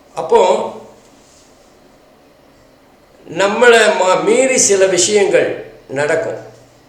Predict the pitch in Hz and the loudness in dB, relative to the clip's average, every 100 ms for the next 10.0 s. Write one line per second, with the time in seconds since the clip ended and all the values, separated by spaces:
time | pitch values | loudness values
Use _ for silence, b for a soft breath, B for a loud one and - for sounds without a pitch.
0 | _ - 156 170 180 170 160 151 117 - | _ -6 -4 -2 -2 0 2 0 -2 -4
1 | 143 160 214 196 160 160 202 208 202 196 | -4 -2 0 0 0 -2 0 0 0 2
2 | 196 208 202 175 190 196 180 170 160 165 | 2 2 0 0 0 0 -2 -2 -2 -2
3 | 190 185 165 175 170 151 147 147 165 - | -4 -4 -2 -2 -2 -4 -4 -2 -2 -2
4 | 151 - 151 156 156 143 127 131 - - | -4 -6 -8 -8 -6 -4 -4 -6 -10 -16
5 | - - - _ _ _ _ _ _ _ | -20 -20 -20 _ _ _ _ _ _ _
6 | _ _ _ _ - _ _ _ _ _ | _ _ _ _ -20 _ _ _ _ _
7 | _ - 190 220 226 233 247 214 220 185 | _ -6 2 4 4 4 4 4 4 2
8 | 185 180 151 185 233 240 220 214 180 - | 2 0 2 2 4 4 4 2 2 0
9 | 202 - 180 202 185 170 165 156 - | -4 -4 -6 -2 0 0 -2 -4 -6